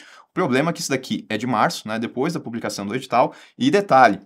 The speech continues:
ele não tá falando que dados pessoais não podem ser indenizados,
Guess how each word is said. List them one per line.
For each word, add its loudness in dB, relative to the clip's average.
ele 2
não 4
tá 6
falando 4
que -8
dados 8
pessoais 0
não 2
podem 4
ser -4
indenizados, -4